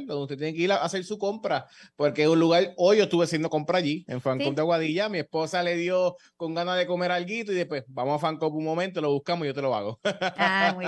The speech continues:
Speaker 2: bien.
Speaker 1: <laughs> Así que fuimos un momento a Fancom, le hicimos una compra a Fancom de Aguadilla y nos trataron excelente como siempre, una gran variedad de productos,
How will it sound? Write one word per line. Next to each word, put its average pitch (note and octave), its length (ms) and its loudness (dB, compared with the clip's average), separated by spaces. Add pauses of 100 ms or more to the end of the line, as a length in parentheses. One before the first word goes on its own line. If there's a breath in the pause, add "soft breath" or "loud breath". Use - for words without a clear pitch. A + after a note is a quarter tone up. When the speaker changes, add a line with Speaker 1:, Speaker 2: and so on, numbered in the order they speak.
Speaker 2:
bien. F3 140 -4
Speaker 1:
<laughs> A3 640 -2
Así D#3+ 320 2
que F3+ 120 2
fuimos D#3+ 300 2
un F#3 60 4
momento F3+ 300 4
a D#3+ 40 -2
Fancom, E3 480 -2
le F#3 120 -4
hicimos D#3+ 200 -6
una E3 200 -6
compra G3 420 0
a - 20 -6
Fancom D#3+ 340 -6
de E3 100 -4
Aguadilla E3+ 640 -4 (320)
y C3+ 140 -4
nos C3+ 120 -2
trataron C3+ 380 0
excelente C#3 520 -4
como D3+ 220 -8
siempre, D3 360 -2
una C#3 400 -4
gran B2+ 460 0
variedad D3+ 440 2
de D3+ 100 -2
productos, D3+ 560 -6